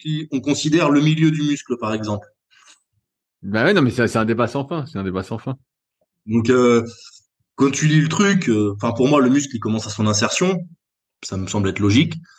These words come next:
Speaker 1: Donc, euh, tu peux avoir le bas de la fesse, euh, qui touche le banc et juste ça. Et quand tu lis le règlement, c'est censé passer, selon moi. Après, c'est pas moi qui décide.
Speaker 2: Co-, co-,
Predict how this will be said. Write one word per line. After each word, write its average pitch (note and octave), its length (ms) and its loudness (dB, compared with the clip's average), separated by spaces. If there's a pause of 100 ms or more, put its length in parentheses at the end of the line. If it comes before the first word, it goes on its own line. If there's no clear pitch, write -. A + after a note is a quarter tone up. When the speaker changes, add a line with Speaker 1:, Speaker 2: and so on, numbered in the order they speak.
(280)
Speaker 1:
Donc, F#2+ 320 -4
euh, F2+ 560 -2
tu - 120 -12
peux G#2 320 2
avoir G2 260 4
le F#2+ 160 -2
bas A2+ 180 0
de G#2 100 -4
la G2+ 100 0
fesse, B2+ 380 0
euh, G2 100 0
qui - 200 -14
touche - 220 -14
le G#2 80 0
banc B2 220 2
et G2 120 2
juste G#2 340 -4
ça. C#3+ 380 2
Et G2+ 80 -4
quand G#2 120 -6
tu G#2+ 140 -8
lis G#2 100 -2
le G2 80 -4
règlement, G2+ 440 0
c'est B2 160 -6
censé G#2 340 -4
passer, A#2+ 300 0
selon G#2+ 260 0
moi. C3+ 320 2
Après, A#2 460 -2 (1600)
c'est - 140 -8
pas G2+ 100 -4
moi G#2 120 2
qui G#2+ 100 0
décide. G#2+ 380 0 (1300)
Speaker 2:
Co-, D#3 80 2
co-, F3 320 2